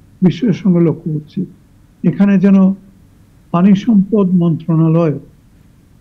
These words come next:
পান-, প্রাণী সম্পদ, পানি না, পানি, সরি, প্রাণী সম্পদ মন্ত্রণালয়, প্রাণী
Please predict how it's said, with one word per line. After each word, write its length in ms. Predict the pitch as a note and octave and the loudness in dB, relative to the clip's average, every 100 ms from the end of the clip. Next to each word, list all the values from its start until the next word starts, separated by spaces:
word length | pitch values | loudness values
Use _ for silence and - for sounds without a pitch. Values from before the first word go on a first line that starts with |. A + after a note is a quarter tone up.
| _ _ | _ _
পান-, 180 | F3 E3+ D#3+ - - _ - | -4 -4 -6 -16 -20 _ -4
প্রাণী 320 | F3 F#3 F#3+ | 2 4 2
সম্পদ, 540 | - F#3+ - F3+ A3 - _ _ _ _ | 2 -2 0 -2 -4 -10 _ _ _ _
পানি 240 | F#3 F#3+ | 0 4
না, 160 | F3 D#3+ - | 4 0 -4
পানি, 220 | E3 D#3+ | -2 -2
সরি, 300 | - F3+ D3 - _ _ _ _ _ _ | -2 -6 -6 -10 _ _ _ _ _ _
প্রাণী 280 | - F#3 G#3 | 0 2 2
সম্পদ 560 | F#3+ A3+ F#3+ F#3+ G3+ F3 | 0 0 0 2 0 0
মন্ত্রণালয়, 680 | E3+ D#3 B2+ D#3+ D3+ D3+ D3 | 0 -2 -2 0 0 0 -4
প্রাণী 500 | - E3+ D#3 E3 | -6 -2 0 0